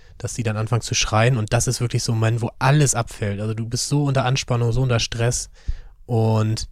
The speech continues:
den Moment selber, den, also das kann man nicht vergleichen, das ist Wahnsinn. Also das ist auch wirklich so, wir hatten Zimmernachbarn gehabt, die waren ein, zwei Tage vor uns dran und der hat auch gesagt,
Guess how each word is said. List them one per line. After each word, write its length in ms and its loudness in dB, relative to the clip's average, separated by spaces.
den 100 2
Moment 280 2
selber, 360 2
den, 260 -2
also 180 -2
das 220 -2
kann 140 0
man 80 0
nicht 120 -4
vergleichen, 440 -4
das 120 -6
ist 180 -6
Wahnsinn. 300 -2
Also 140 0
das 120 2
ist 100 2
auch 140 4
wirklich 240 4
so, 240 4
wir 140 2
hatten 540 0
Zimmernachbarn 600 4
gehabt, 400 2
die 120 -6
waren 180 0
ein, 200 2
zwei 180 0
Tage 260 2
vor 220 0
uns 160 0
dran 320 2
und 120 -2
der 80 0
hat 100 0
auch 140 -2
gesagt, 380 0